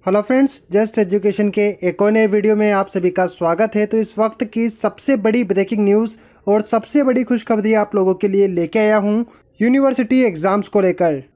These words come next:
तो आप लोगों का इंतजार खत्म होने वाला है। काफी समय से आप लोगों को इंतजार है कि सुप्रीम कोर्ट का अंतिम फैसला कब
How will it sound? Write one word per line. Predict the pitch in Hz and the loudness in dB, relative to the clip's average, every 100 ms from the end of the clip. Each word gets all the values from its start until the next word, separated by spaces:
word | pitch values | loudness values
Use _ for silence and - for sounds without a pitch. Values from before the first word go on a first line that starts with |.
| - | -2
तो | |
आप | 196 226 247 | 2 2 2
लोगों | 254 247 | 0 0
का | 226 254 254 202 | 0 0 0 0
इंतजार | 196 180 190 208 | 0 0 0 0
खत्म | 208 190 220 | -2 -2 0
होने | 202 214 220 | 2 2 2
वाला | 214 214 | 2 2
है। | 202 233 | 0 -2
काफी | - 190 190 285 | 0 -2 2 0
समय | - 254 247 | 0 0 0
से | 262 | 0
आप | 240 226 | -2 0
लोगों | 220 | 0
को | 214 233 | 0 -2
इंतजार | 196 185 190 180 214 220 | -2 -2 -2 0 0 2
है | 208 | 0
कि | 208 226 | -2 -6
सुप्रीम | 214 196 208 269 277 | -4 -4 0 0 0
कोर्ट | 269 233 214 | 0 -2 0
का | 226 | -2
अंतिम | 226 - 190 185 240 247 | -2 -2 -4 0 0 0
फैसला | 220 202 196 208 | 0 -2 0 -2
कब | 214 175 | 0 -4